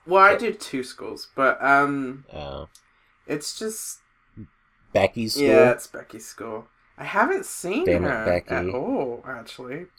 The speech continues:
Speaker 2: Maybe she quit. Maybe she quit,
Speaker 1: It's
Speaker 2: too, with her.
Speaker 1: funny <laughs> 'cause she is quitting, but I am actually leaving this site. It's in,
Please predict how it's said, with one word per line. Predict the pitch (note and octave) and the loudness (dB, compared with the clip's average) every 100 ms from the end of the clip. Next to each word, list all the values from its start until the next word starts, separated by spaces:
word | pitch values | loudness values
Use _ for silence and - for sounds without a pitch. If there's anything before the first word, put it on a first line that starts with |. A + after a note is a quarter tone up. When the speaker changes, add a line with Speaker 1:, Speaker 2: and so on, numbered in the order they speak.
| _ | _
Speaker 2:
Maybe | - G#2 B2 D#3 | -4 0 2 2
she | - F3+ - | 0 -2 -4
quit. | - G#2+ C#3 - - _ _ | -2 4 6 4 0 _ _
Maybe | - B2 D3 | -6 -4 -2
she | D3+ | -6
quit, | - A2+ A#2+ | 0 2 4
Speaker 1:
It's | - F3 C3 | 2 2 4
Speaker 2:
too, | G#2+ | 2
with | F#2 | 2
her. | G#2 | 4
Speaker 1:
funny | F3+ F#3 A#3+ A3+ A#3 A3 - - | 6 6 6 4 2 0 -12 -20
<laughs> | - - | -20 -4
'cause | G#3+ F#3 | 0 0
she | - F#3 | 0 -4
is | - D3 D#3+ F3 | 0 0 0 -2
quitting, | - - F#3+ G3 G3+ G#3+ A#3 - _ _ _ _ - | -10 -4 -2 -2 -4 -6 -10 -12 _ _ _ _ 4
but | F#3 D#3+ | 4 8
I | F3+ A3 | 8 8
am | F#3+ F3+ F3 | 6 2 2
actually | D3+ C3 D3+ C#3 | 2 0 -2 0
leaving | C3 B2+ A#2+ | 0 0 -4
this | A#2 A#2 | -8 -8
site. | - B2 A2 | -4 -2 -2
It's | A2 - | -4 -6
in, | C3 B2+ A#2+ | -6 -4 -6